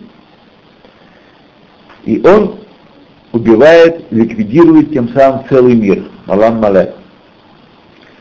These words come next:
И также впра-, не вправе человек себя огорчать,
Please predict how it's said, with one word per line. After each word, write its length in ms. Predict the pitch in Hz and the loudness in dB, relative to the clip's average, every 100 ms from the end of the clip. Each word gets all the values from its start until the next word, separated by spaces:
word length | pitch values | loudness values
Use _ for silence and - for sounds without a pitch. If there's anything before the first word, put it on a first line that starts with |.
| _ _ _ - | _ _ _ -16
И 40 | - | -2
также 400 | 160 214 214 190 | 2 2 2 0
впра-, 360 | - 165 180 | 0 2 2
не 160 | 175 175 | 2 0
вправе 480 | - - 180 196 185 | 0 2 4 4 2
человек 600 | 180 160 143 185 190 196 - | 2 2 4 2 0 -6 -10
себя 600 | 135 156 170 175 180 147 | -2 2 4 4 4 2
огорчать, 600 | 143 170 170 - 226 | 2 2 2 0 0